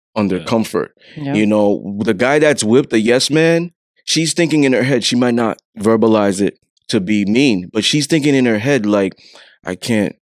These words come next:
Speaker 1: trust him. He's not even protecting me." Like, wait a minute. He wanted us to go to this restaurant. Oh, oh, I got a perfect example. I got a perfect example. Um,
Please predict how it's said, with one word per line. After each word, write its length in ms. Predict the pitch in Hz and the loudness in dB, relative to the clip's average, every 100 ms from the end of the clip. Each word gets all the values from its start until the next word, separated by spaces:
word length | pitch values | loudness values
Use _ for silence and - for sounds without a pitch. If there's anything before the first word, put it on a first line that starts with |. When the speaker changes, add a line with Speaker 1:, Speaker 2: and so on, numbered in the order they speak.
| - | -4
Speaker 1:
trust 320 | 110 101 - | 0 0 -2
him. 80 | 90 | -4
He's 160 | 98 | -2
not 140 | 101 101 | 0 0
even 160 | 95 | -2
protecting 360 | 92 95 95 85 | -4 -2 -4 -4
me." 80 | 85 - 117 | -10 -6 -2
Like, 200 | 113 113 - - _ | -2 -2 -14 -20 _
wait 160 | 127 131 | 0 2
a 40 | |
minute. 300 | 110 101 85 - - _ - - 110 | 2 2 -2 -10 -20 _ -20 -14 -2
He 180 | 147 | 0
wanted 300 | 170 180 170 | 2 4 4
us 160 | 160 147 | 4 2
to 80 | 123 | 0
go 180 | 127 127 | 4 4
to 100 | 104 | 4
this 360 | 90 131 135 | 2 0 0
restaurant. 680 | 143 151 - 147 147 143 - - _ _ | 0 -2 -2 -2 -2 -2 -6 -14 _ _
Oh, 300 | 143 131 135 | 2 4 4
oh, 20 | |
I 100 | 120 | 2
got 120 | 131 139 | 2 0
a 60 | |
perfect 260 | 143 127 123 | 0 0 0
example. 520 | 110 123 120 95 85 143 - | 2 2 2 0 -4 -8 -6
I 40 | 117 | -4
got 60 | |
a 20 | 120 | -2
perfect 260 | 123 117 | -2 0
example. 380 | 110 110 101 90 - _ _ _ - | 0 0 -2 -4 -10 _ _ _ -2
Um, 600 | 120 117 110 107 98 | 2 4 4 2 -2